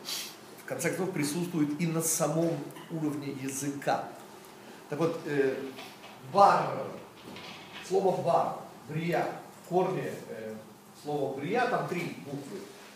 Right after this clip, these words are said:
бет, рейш и алеф, но я возьму только две из них, это более узкий. Э, бар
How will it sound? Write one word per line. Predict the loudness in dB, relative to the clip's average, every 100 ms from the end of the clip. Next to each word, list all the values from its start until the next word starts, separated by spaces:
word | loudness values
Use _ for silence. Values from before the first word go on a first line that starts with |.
| 4
бет, | 8 8 6
рейш | 2 2 2
и | 4
алеф, | 6 8 8 6 2 -8 -16 -6
но | -4
я | 4 4
возьму | 4 2
только | 0 -2
две | 2 2
из | 2 -2
них, | -8 -14 -18 -20 -20 -20 -16
это | -14 -6
более | 0 2 2 2
узкий. | -4 -6 -10 -12 -14 -16
Э, | -16 -14 -14 -18 -20 -20 -20 -20 -20 -18 0
бар | 4 6 6 4 0